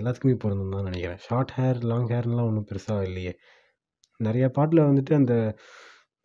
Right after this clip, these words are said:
அந்த கூந்தலை வந்து ஒரு அருவி அப்படின்ற மாதிரி தான். க-, என்னது? கருப்பு அருவி அப்படின்ற மாதிரி தான் போர்ட்ரே பண்ணியிருப்பாங்க. சும்மா அது நீளத்தை வச்சுலாம் எதுவும் பண்ணதில்லை. So, அது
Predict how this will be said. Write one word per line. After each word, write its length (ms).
அந்த 140
கூந்தலை 460
வந்து 140
ஒரு 140
அருவி 540
அப்படின்ற 420
மாதிரி 240
தான். 180
க-, 120
என்னது? 800
கருப்பு 420
அருவி 280
அப்படின்ற 360
மாதிரி 280
தான் 0
போர்ட்ரே 340
பண்ணியிருப்பாங்க. 440
சும்மா 220
அது 420
நீளத்தை 380
வச்சுலாம் 240
எதுவும் 240
பண்ணதில்லை. 440
So, 220
அது 340